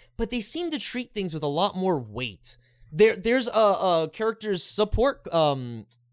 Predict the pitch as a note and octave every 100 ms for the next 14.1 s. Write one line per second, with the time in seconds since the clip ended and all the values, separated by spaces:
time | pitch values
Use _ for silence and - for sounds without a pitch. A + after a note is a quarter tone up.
0 | _ G#2+ - C#3 A#2+ - E3+ - C3 A#2
1 | A#2 C#3+ - G#3 G#3+ F3 - B3 F#3 C#3+
2 | A#2 - - - G#3 G3 F3 F#3+ G3+ F3+
3 | - A#2+ G3 G#3+ F3+ F3 C#3 B2+ C#3+ F3
4 | F3+ D3+ D#3 C#3+ C3+ C3+ A#2 D3 E3 -
5 | - D#3+ E3+ F#3+ F#3+ E3 D#3+ E3+ F3+ F3
6 | C3 D3+ F#3+ - - - E3 - D3+ C#3+
7 | C#3 C3 D3 D3+ E3+ F3 D3 B2+ - D#3
8 | E3+ E3+ C3 B2+ A#2 C3 A2 A2 C3+ G3+
9 | F#3+ G3+ G3 D#3 C#3+ G#2+ B2 A2+ A2 C3+
10 | F#3+ G3 G3+ F#3+ F#3 - _ G3+ A3 G3+
11 | C4+ F4+ - D#4+ G3 C3+ B2+ G#2+ C#3+ B3
12 | D4 - - - - G#3 F#3+ F#3+ F#3 F#3
13 | A#3 G#3+ D#3+ A#2+ A2+ A#2+ A3+ G3 C#4 C#4